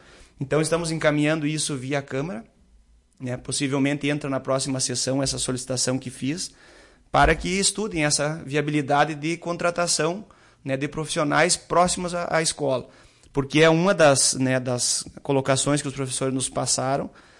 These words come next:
a questão da redução do difícil acesso, né? Nós comentávamos a questão do salário, né, que houve uma redução de salário dos professores,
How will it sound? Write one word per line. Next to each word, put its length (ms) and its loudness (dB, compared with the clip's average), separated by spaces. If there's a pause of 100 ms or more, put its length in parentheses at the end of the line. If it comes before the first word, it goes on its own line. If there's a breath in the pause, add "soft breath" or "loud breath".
(140)
a 100 -2
questão 460 4
da 400 4
redução 520 2
do 80 -2
difícil 360 -4
acesso, 460 -2
né? 100 -4
Nós 160 -4
comentávamos 600 -2
a 60 -4
questão 360 -4
do 100 -4
salário, 540 -2
né, 100 -6
que 140 -10
houve 240 -2
uma 140 -2
redução 440 -4
de 60 -4
salário 400 -4
dos 120 -8
professores, 760 -8